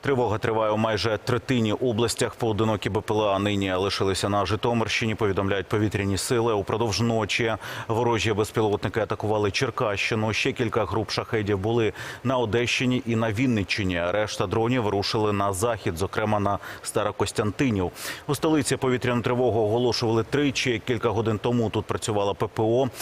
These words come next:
Російські шахеди залетіли з кількох напрямків Сумщини та Чорного моря, кружляють над Україною понад дванадцять годин.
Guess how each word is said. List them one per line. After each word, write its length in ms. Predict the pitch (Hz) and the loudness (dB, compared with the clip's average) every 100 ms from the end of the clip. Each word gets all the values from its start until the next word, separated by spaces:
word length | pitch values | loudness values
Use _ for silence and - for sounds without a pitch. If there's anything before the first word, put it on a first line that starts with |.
| - - - | -8 -8 -4
Російські 420 | 143 143 170 - | -2 0 -2 -2
шахеди 480 | 156 147 139 120 113 | -2 0 2 2 2
залетіли 640 | 101 117 120 - 147 135 | 2 2 0 0 2 2
з 100 | 120 | 2
кількох 540 | - 151 135 139 127 - | 0 -2 0 0 0 0
напрямків 580 | 117 104 107 98 113 87 | 0 0 -2 0 -2 -2
Сумщини 580 | - 139 135 - 107 | 0 0 0 0 0
та 140 | 98 104 | 0 -2
Чорного 420 | - 117 104 101 | 0 0 2 2
моря, 380 | 104 120 120 113 | 2 2 2 0
кружляють 680 | - 131 98 139 143 120 - 110 | 0 0 0 0 2 0 0 -2
над 160 | 104 | 0
Україною 480 | 98 101 104 101 98 | -2 -2 0 0 -2
понад 360 | - 104 101 90 | -2 -2 -2 0
дванадцять 460 | 117 127 120 104 87 | 0 0 -2 -2 -2
годин. 420 | 95 92 123 | 0 0 0